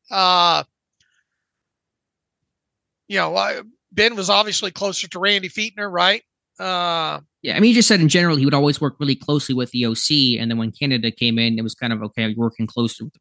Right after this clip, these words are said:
Speaker 2: quarterback's coach instead."
Speaker 1: Maybe, maybe Canada didn't feel the need to.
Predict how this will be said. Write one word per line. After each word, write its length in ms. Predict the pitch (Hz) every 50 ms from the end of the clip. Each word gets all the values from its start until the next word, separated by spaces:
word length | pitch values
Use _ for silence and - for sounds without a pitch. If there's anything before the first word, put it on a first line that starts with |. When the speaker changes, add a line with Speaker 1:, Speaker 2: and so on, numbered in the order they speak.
| -
Speaker 2:
quarterback's 380 | 127 120 107 104 - 90 - -
coach 240 | - - - - -
instead." 320 | _ - - - - - - _ _ _ _ _ 139
Speaker 1:
Maybe, 320 | 170 190 190 202 214 208 - -
maybe 240 | 160 185 196 214 202
Canada 420 | - 196 202 208 220 226 208 208
didn't 240 | 185 208 208 - 156
feel 180 | - 220 233
the 120 | 226 226 220
need 380 | 208 220 262 277 262 226 170 -
to. 360 | - 185 185 175 170 160 156